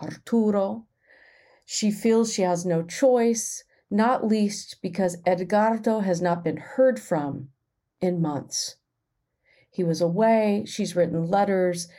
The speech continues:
she's had letters sent, but all of them have been intercepted. Uh, her brothers made sure that she didn't have any word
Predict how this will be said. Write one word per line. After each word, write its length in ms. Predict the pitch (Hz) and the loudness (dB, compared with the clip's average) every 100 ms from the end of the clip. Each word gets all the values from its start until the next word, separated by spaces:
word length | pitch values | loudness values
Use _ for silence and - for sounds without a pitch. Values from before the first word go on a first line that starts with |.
| _ | _
she's 260 | - 208 185 | -6 -4 0
had 400 | 190 175 175 - - | 0 0 -4 -8 -6
letters 440 | 185 170 170 170 | 0 0 0 -2
sent, 560 | - - 240 220 220 - _ - _ _ - | -4 0 2 2 -4 -10 _ -20 _ _ -4
but 200 | 208 - | -4 2
all 260 | 226 254 262 | 4 6 6
of 120 | 214 | 4
them 300 | 202 190 175 | 0 0 -2
have 220 | 170 160 | -4 -2
been 220 | 156 139 | -2 -2
intercepted. 1080 | - 143 135 - 226 220 - 190 170 165 170 - _ - | -6 -8 -8 -2 -2 -2 -2 2 4 2 -2 -16 _ -12
Uh, 200 | - 151 156 | -6 -4 -4
her 120 | 170 | -2
brothers 400 | 170 165 160 151 | 0 0 -2 -2
made 220 | 165 156 | -4 -4
sure 200 | - 160 | -6 -6
that 160 | 156 - | -6 -8
she 120 | - | -10
didn't 320 | 151 202 196 | -6 -4 -4
have 280 | 170 190 185 | -4 -2 0
any 200 | 180 170 | 0 0
word 560 | 165 156 151 170 175 | -2 -4 -4 -6 -10